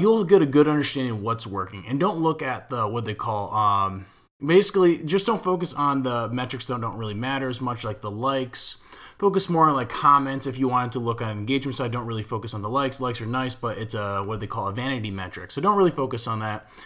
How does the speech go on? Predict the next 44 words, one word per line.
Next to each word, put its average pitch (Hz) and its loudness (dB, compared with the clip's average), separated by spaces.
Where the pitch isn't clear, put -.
if 117 -10
you're 123 0
gonna 117 -2
look 117 0
at 101 -6
the 101 -6
engagement 95 -10
part. 90 -16
But 147 4
when 160 2
you're 165 4
looking 196 4
at, 160 -4
when 147 2
you're 147 4
doing 170 4
a 151 0
social 151 0
media 143 0
audit, 139 0
see 180 0
how 160 0
much 156 -2
you've 120 -2
grown, 113 2
see 165 0
the 139 -4
amount 139 0
of 120 -6
clicks 135 -2
you've 113 -2
had, 104 -4
the 104 -6
click-through 135 -4
rate, 104 -4
who's 185 0
engaging. 151 4
When 117 -2
I 123 0
say 135 0
engaging, 131 0
leaving 139 2
comments, 123 0
shares, 117 -2